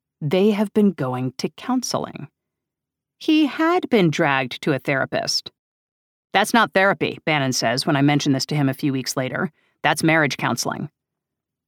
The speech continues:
I do wonder what that counselor had to say.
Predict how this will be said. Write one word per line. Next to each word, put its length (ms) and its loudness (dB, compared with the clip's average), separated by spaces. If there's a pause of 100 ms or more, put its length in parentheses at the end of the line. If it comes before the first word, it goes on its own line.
(440)
I 80 6
do 200 2
wonder 440 4
what 200 -2
that 200 -2
counselor 520 -2
had 200 -6
to 80 -4
say. 460 -4